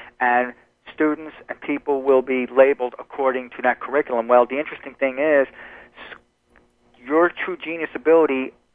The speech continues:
most of the time is not measured in school. If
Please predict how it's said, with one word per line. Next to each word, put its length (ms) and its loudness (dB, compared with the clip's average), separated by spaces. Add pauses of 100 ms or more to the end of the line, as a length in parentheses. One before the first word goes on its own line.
(160)
most 300 2
of 80 0
the 60 -12
time 260 -2
is 80 -12
not 140 2
measured 360 0
in 140 -10 (100)
school. 540 4
If 200 4